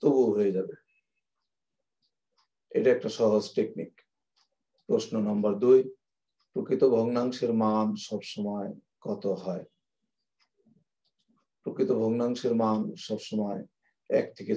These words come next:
ছোট হবে। যখনই এক থেকে ছোট হয়, তখনই আমরা বলি এটা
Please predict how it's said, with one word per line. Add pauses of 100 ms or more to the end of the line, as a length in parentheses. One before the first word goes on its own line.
ছোট (120)
হবে। (680)
যখনই (520)
এক (100)
থেকে
ছোট
হয়, (100)
তখনই
আমরা
বলি
এটা